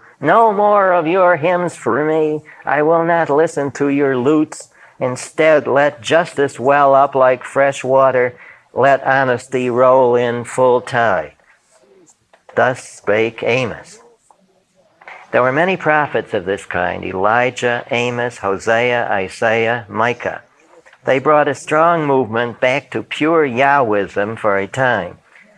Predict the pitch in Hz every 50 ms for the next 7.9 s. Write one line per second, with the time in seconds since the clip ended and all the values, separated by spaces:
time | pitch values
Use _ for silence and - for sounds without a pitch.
0 | _ _ - 120 110 - - 131 135 147 151 156 139 - 147 151 165 - - -
1 | 135 123 117 113 - - - 156 160 160 165 165 165 156 131 104 107 110 110 117
2 | 131 147 160 165 156 151 139 131 127 117 - - 131 131 131 127 120 120 120 120
3 | 113 120 - - - - - _ _ _ - - 123 113 113 113 107 101 - -
4 | - 147 160 165 160 156 147 143 139 135 135 127 - 104 101 104 - - 123 127
5 | 120 127 123 120 - 120 113 110 113 107 - 143 139 135 120 113 110 107 98 95
6 | - - - 151 156 160 165 156 151 - - - - - - - - 117 113 113
7 | - 147 147 147 143 131 113 123 127 131 139 131 - - 104 95 98